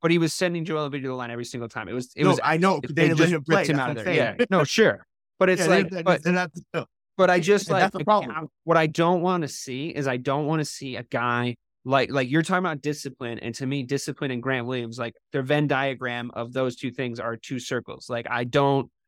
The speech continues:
Speaker 2: Yeah.
Speaker 1: like, like, I want Marcus to be more disciplined because he's been sloppy to me, like, this, this playoffs, like, sloppier than Ime
Speaker 2: Yeah.
Speaker 1: let him. But he still contributes enough that it's like, "All right, well, we'll still take you out there." Like, you know, obviously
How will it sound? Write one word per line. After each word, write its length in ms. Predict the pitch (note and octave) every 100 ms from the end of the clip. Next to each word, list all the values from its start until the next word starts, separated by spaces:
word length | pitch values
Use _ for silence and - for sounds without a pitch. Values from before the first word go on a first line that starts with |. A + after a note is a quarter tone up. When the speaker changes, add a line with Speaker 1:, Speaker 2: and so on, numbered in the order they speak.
| _
Speaker 2:
Yeah. 100 | C#3+
Speaker 1:
like, 200 | G2 C#3+ _
like, 220 | D#3+ D3
I 120 | - D3+
want 240 | F3 F3
Marcus 400 | D3 D3 D#3 E3
to 80 | F#3
be 100 | E3+
more 160 | F3 F3
disciplined 420 | F3 - - F3+
because 220 | D3+ A#2
he's 160 | A#2+ B2+
been 100 | C3+
sloppy 420 | - C3+ C3+ C3+
to 120 | D3
me, 240 | D3+ D3 - C3
like, 260 | C3 C3 -
this, 300 | C#3+ - -
this 140 | C#3+ -
playoffs, 400 | D3+ D3+ D3+ B2
like, 80 |
sloppier 400 | A2+ C3 B2 C3
than 100 | B2
Ime 140 | A#2 C3
Speaker 2:
Yeah. 120 | C3+
Speaker 1:
let 120 | D3
him. 60 | D#3+ - _ _ _ _ _
But 260 | D#3 D3+ - _ _ _ _
he 500 | - F#3 F#3+ F#3 E3+
still 380 | - - E3 D#3
contributes 560 | D3+ C3 D3+ C3+ B2 -
enough 340 | C3 C3 A#2+ -
that 100 | A#2
it's 120 | -
like, 120 | A#2
"All 60 | B2+
right, 160 | A2+
well, 120 | G#2+ A#2
we'll 120 | A#2+
still 240 | - C#3
take 240 | A2+ C3 A#2+
you 80 | A#2
out 160 | A#2+
there." 180 | A#2+ A2+
Like, 180 | A2+ G#2+
you 100 | B2
know, 120 | A2+ A2
obviously 600 | A#2+ A#2+ A#2+ A#2+ A#2+